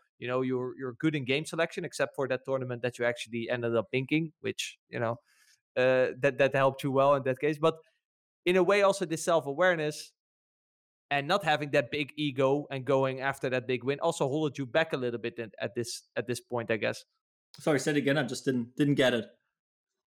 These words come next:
Speaker 1: So normally your self-awareness and the fact that you control your ego well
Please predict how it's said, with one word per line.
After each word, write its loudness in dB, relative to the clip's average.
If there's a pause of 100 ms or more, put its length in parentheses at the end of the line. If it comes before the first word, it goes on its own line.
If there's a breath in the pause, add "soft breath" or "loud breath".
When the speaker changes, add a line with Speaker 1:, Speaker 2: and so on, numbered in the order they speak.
(1160)
Speaker 1:
So 4 (760)
normally 4
your 4
self-awareness 2
and -6
the -8
fact -4
that -8
you -6
control -2
your 2
ego -2
well 2